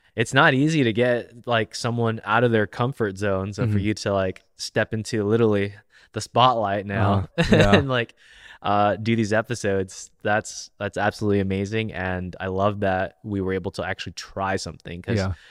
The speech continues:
Speaker 1: now it's like, moving forward, we could say, like, w-, I'm, I'm glad, I, I can say, speaking for myself, is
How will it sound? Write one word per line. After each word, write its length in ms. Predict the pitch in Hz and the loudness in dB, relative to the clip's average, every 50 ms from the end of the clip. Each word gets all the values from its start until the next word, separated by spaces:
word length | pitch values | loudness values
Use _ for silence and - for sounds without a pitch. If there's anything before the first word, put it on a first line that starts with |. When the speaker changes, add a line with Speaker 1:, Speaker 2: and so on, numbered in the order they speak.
| - - - _ | -20 -20 -14 _
Speaker 1:
now 360 | - 110 117 123 131 139 139 135 | -2 2 4 6 6 6 6 4
it's 120 | 127 - | 2 0
like, 160 | 123 113 104 | 0 -2 -2
moving 240 | 120 117 113 110 104 | -2 -2 -2 -4 -6
forward, 480 | - - 110 107 110 110 110 110 117 - _ _ _ _ _ _ _ _ _ | -6 -4 -2 0 2 2 0 0 -4 -10 _ _ _ _ _ _ _ _ _
we 300 | - 113 107 113 120 117 | -8 -4 0 2 2 2
could 260 | - 123 120 117 107 | 2 -2 -4 -4 -4
say, 240 | - - 113 107 107 | -4 -2 -2 0 0
like, 320 | 101 95 95 95 - - - _ _ _ _ _ _ _ _ _ _ _ _ _ 117 | 0 0 0 -2 -4 -8 -16 _ _ _ _ _ _ _ _ _ _ _ _ _ -10
w-, 160 | 117 113 - | -8 -8 -6
I'm, 160 | 107 110 110 | -6 -6 -6
I'm 160 | 107 104 113 113 | -4 -4 -4 0
glad, 300 | 110 107 110 110 107 - | 2 2 2 2 0 -2
I, 120 | 120 117 113 - | -4 -4 -2 2
I 180 | 120 127 147 160 | 4 4 4 4
can 180 | - 131 117 | 4 0 -4
say, 220 | 104 - 104 101 95 | -2 -2 -2 -2 -2
speaking 280 | - - 117 110 113 | -2 -4 -4 -4 -4
for 100 | 101 107 | -6 -4
myself, 440 | 101 95 95 - - 120 113 101 98 | -4 -4 -4 -2 0 0 0 0 -2
is 180 | 95 98 98 | -6 -10 -12